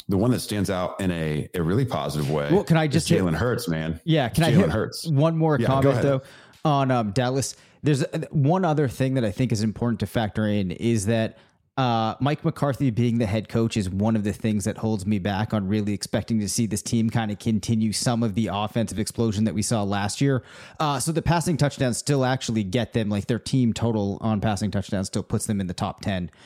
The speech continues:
Speaker 2: uh, just to have that little bit of added context. But let's, let, let's talk Jalen Hurts.
Speaker 1: Yeah, man, Jalen Hurts. So five hundred yards rushing, seven rushing touchdowns, twenty-eight passing touchdowns.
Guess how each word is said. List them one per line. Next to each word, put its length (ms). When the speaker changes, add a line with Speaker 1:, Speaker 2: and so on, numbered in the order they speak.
Speaker 2:
uh, 180
just 220
to 80
have 320
that 260
little 460
bit 160
of 60
added 280
context. 560
But 180
let's, 180
let, 220
let's 160
talk 240
Jalen 260
Hurts. 380
Speaker 1:
Yeah, 220
man, 260
Jalen 280
Hurts. 340
So 180
five 240
hundred 240
yards 300
rushing, 560
seven 340
rushing 300
touchdowns, 800
twenty-eight 440
passing 440
touchdowns. 720